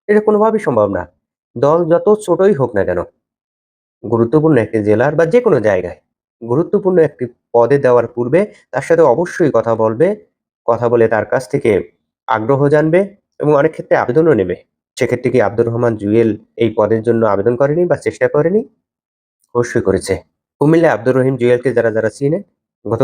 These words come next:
কয়েক মাসে তার কার্যকলাপ যদি পর্যবেক্ষণ করেন, তাহলে দেখতে পারবেন তিনি জাতীয় নাগরিক পার্টির সাথে অনেক সভা করেছেন, অনেক মিটিং করেছেন এবং তিনি চেয়ে আবেদন করেই এই পদটি নিয়েছেন কমিটমেন্ট দিয়ে।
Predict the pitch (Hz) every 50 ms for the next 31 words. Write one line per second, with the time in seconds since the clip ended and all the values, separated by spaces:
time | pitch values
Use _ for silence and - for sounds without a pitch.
0 | 123 - 131 139 156 160 - 175 151 - 143 123 120 110 107 107 107 - 131 -
1 | 131 135 131 120 120 117 117 117 110 107 113 123 123 131 - - 147 151 165 175
2 | 208 196 - 131 127 123 123 120 - 120 110 104 117 156 185 196 - _ _ _
3 | _ _ - 123 120 123 113 110 104 - - 143 131 104 95 - 131 143 147 -
4 | 147 139 139 - 143 - - 143 185 175 - - 160 190 196 190 - 147 135 143
5 | 147 165 160 160 160 - 196 208 208 202 _ _ _ _ _ _ - 127 131 156
6 | 156 135 131 131 151 143 - - - 95 - - 95 85 - _ _ _ _ _
7 | _ _ _ _ _ _ - 117 120 120 117 120 131 127 127 120 120 - 113 131
8 | 156 175 165 110 101 110 127 160 180 175 175 180 170 165 143 113 95 - - _
9 | _ _ _ _ - 120 117 117 110 107 - 113 107 104 110 113 - - 165 165
10 | 165 - 165 185 190 175 - 107 95 90 87 92 90 85